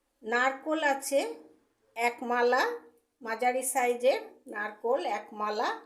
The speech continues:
কোড়ানো, আর দেব লবণ,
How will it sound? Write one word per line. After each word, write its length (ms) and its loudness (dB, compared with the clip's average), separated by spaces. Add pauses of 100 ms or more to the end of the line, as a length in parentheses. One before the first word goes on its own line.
(1000)
কোড়ানো, 420 2 (3000)
আর 160 0 (120)
দেব 180 2 (1040)
লবণ, 640 2